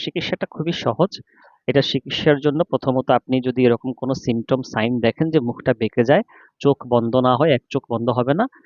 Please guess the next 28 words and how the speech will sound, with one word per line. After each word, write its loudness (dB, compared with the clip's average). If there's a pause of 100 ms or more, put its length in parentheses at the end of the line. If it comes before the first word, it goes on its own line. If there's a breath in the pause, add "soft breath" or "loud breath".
(200 soft breath)
মুখ -2
দিয়ে 4
পানি 2
পড়তেছে, -6
খাওয়ার 4 (240)
জমে 2
যাচ্ছে, 0 (420 soft breath)
এরকম 4
যদি 0
ঘটনা 0
ঘটে, -2
আপনি 0
সোজা 2
একজন 0
নিউরোমেডিসিনের 2
কাছে -4
চলে 0
যাবেন। -8 (480 loud breath)
আপনার 0
হাতের 2
কাছে 2
যদি -2
কোনো 2
নিউরোমেডিসিন 4 (100)
পেতে 6
দেরি 6
হয় 2
বা 4